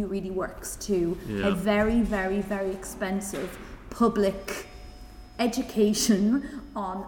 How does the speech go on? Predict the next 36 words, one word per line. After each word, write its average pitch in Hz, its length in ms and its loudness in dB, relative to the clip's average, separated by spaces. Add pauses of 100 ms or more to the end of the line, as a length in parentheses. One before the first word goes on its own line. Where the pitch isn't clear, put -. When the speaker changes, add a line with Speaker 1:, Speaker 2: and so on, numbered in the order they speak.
Speaker 1:
the 202 80 0
role 208 320 2
of 202 220 -4
the 202 60 -8
E 214 140 -2 (260)
U 196 160 2
in, 190 420 -2
in 254 220 8
Britain. 226 420 2
I 208 140 0
feel 247 180 2
like 240 140 2
now 247 240 4
everybody 240 460 0
kind 202 220 -2
of 196 80 -2
thinks 202 200 -4
they're 190 160 -6
an 185 80 -8
expert 196 520 -8
on 165 220 -8
it, 220 160 -2
so 196 460 4 (300)
I 202 60 -4
think 214 180 0
that 233 120 6
would 233 80 -2
be 240 80 2
the 208 80 -2
best 180 300 -4
thing 190 220 -4
to - 80 -10
Speaker 2:
Do 123 60 -4
you 104 60 -4
Speaker 1:
come 87 100 -6
out 90 40 -6